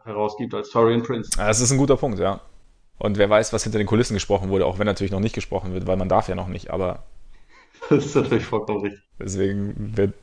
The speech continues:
Speaker 2: wird noch kein Wort gewechselt worden sein. Es ist auf jeden Fall eine ganz coole Konstellation jetzt.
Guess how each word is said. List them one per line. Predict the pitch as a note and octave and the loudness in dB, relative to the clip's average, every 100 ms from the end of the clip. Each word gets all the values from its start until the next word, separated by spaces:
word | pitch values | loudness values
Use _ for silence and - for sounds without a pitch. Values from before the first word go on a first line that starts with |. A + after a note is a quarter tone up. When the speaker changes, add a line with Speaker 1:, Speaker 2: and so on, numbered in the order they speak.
| - | -2
Speaker 2:
wird | G#2+ G#2+ | 0 0
noch | - | 0
kein | G#2+ G#2+ G#2 | 0 2 4
Wort | G#2+ | 2
gewechselt | A2+ A2+ - G2 | 4 2 2 -2
worden | F#2+ F#2 | 0 0
sein. | F#2+ F#2+ G#2 - - - - - - - | 0 -2 -4 -10 -14 -14 -16 -20 -20 -2
Es | - D3+ | 2 4
ist | |
auf | F3+ | 4
jeden | G#3 | 4
Fall | F#3 | 4
eine | D#3+ | 4
ganz | D#3+ | 2
coole | - F3 D#3+ D#3 - - - - - - - - | 2 4 4 4 0 -16 -20 -20 -20 -20 -20 -4
Konstellation | - C#3+ - B2+ - C3+ G#2+ | 2 2 4 4 4 2 2
jetzt. | D2+ - | -2 -8